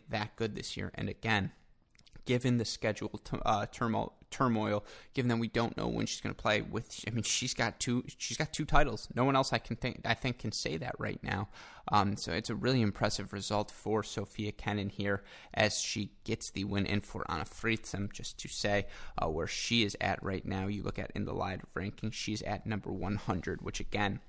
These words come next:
for the twenty-six-year-old German, not a horrible place to be, but that was all the action from Championship Sunday.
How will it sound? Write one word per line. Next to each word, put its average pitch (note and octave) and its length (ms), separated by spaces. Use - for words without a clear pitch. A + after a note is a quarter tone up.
for - 120
the E2+ 80
twenty-six-year-old - 760
German, F#2+ 340
not A2 300
a A2+ 100
horrible A2 480
place - 380
to - 100
be, A2 240
but F2+ 260
that D#3+ 140
was G#3 140
all E3+ 180
the C#3+ 220
action A#2+ 440
from B2 340
Championship A2+ 800
Sunday. G#2+ 500